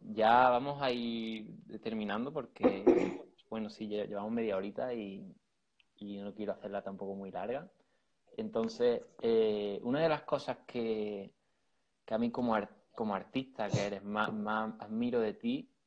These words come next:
y que, que quizá puedas dar así alguna pincelada de, de algo que te, que te sirviera, es como, eh, yo siento que amas tus creaciones, que las amas mucho. O sea, no sé si siempre ha sido así,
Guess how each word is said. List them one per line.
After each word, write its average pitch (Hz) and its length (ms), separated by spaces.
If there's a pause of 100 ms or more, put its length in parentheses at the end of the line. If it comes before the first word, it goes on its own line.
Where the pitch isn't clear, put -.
y 113 120
que, 104 500
que 104 140
quizá 104 320
puedas 113 400
dar 107 160
así - 200
alguna 107 340
pincelada 110 600
de, 107 380
de 107 80
algo 120 260
que 117 140
te, 101 460 (180)
que 107 80
te 101 140
sirviera, 101 680 (760)
es 113 100
como, 151 560 (840)
eh, 117 580
yo 120 140
siento 156 680 (320)
que 117 180
amas 123 600
tus 90 120
creaciones, 95 720
que - 120
las 98 240
amas 127 300
mucho. 113 640 (140)
O - 20
sea, 107 320
no 107 180
sé 139 160
si 131 120
siempre 117 360
ha 101 40
sido 107 260
así, 131 400